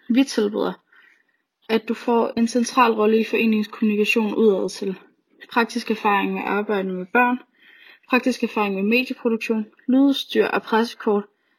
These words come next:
faglig sparring af vores tidligere medarbejdere, samt faglig og personlig udvikling gennem kursusforløber. Lønnen består i kvartalvise honorarer, som afhænger af,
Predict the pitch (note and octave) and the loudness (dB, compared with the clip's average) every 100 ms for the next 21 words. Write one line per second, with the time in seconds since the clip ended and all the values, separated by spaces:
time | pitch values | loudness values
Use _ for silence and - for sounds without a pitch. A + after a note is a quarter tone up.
0 | _ - A3+ A3 B3 A#3+ - G3+ G#3 A3+ | _ -4 0 2 2 0 -2 0 0 2
1 | B3+ - - - A3 G#3+ G3+ G3+ - - | 0 -2 -16 -8 -4 -2 -2 -4 -6 -10
2 | - A3+ A#3+ B3 G#3+ G3+ G3+ G3+ A#3 A3 | -4 -2 0 0 0 -2 -2 0 0 -2
3 | - G3+ G3 G3 _ - - - - G#3+ | -4 -4 -4 -6 _ -20 -20 -8 -2 -2
4 | G#3 G#3 G3+ A#3 D#3 - G#3 - G#3+ G3+ | 0 2 4 4 2 -2 -6 -4 -6 -2
5 | - A3 G#3+ G#3 G#3 G#3 G#3 G3+ - G3 | -2 0 -2 -2 -4 -4 -4 -6 -4 -4
6 | G3 G#3+ - - - - - - _ _ | -4 -6 -8 -6 -4 -6 -8 -12 _ _
7 | _ _ _ _ _ _ _ _ _ _ | _ _ _ _ _ _ _ _ _ _
8 | _ - - - - C4+ B3+ A#3 A#3 B3 | _ -20 -20 -4 4 8 8 6 0 0
9 | A3+ A3 - A3 - - A3+ - C4 B3 | 2 0 0 -4 -4 -6 -6 -2 2 2
10 | A3+ G#3+ G#3 A3+ G#3+ - A3 G#3 A3 A#3+ | 4 0 0 -2 -4 -4 -4 -2 2 2
11 | A3+ A3 - - - - A#3 G3 G#3 A3+ | 2 -2 -14 -20 -20 -6 -2 2 2 4
12 | A#3 G#3+ - G3+ | 2 2 0 -2